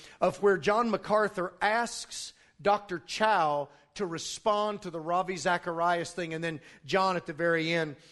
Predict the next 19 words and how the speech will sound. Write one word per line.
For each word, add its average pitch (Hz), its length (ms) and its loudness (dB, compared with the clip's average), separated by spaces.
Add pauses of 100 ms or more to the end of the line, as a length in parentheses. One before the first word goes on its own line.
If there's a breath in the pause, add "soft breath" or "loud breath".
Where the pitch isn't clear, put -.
(140)
adds 170 260 0
a 160 40 -6
few 170 200 -8
comments. 165 380 -2
But 202 120 2
I 208 40 2
think 226 180 -4
it's - 160 -6
worth 208 260 2 (340 soft breath)
your, 175 360 -2
your 165 200 0
watching, 170 640 0 (320 loud breath)
uh, 156 180 0
as 165 280 0
we 175 140 -2
begin 160 340 -2
to 156 60 0
think 185 320 -2
about 156 460 2